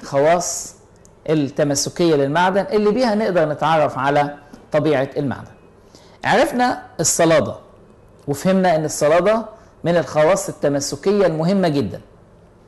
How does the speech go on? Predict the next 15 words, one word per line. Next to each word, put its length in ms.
وأهمية 440
الصلادة 720
بتقدر 360
تحدد 600
لي 160
إذا 160
كان 200
المعدن 500
ده 240
مقلد 580
من 140
الأحجار 400
الكريمة 600
ولا 380
حقيقي. 500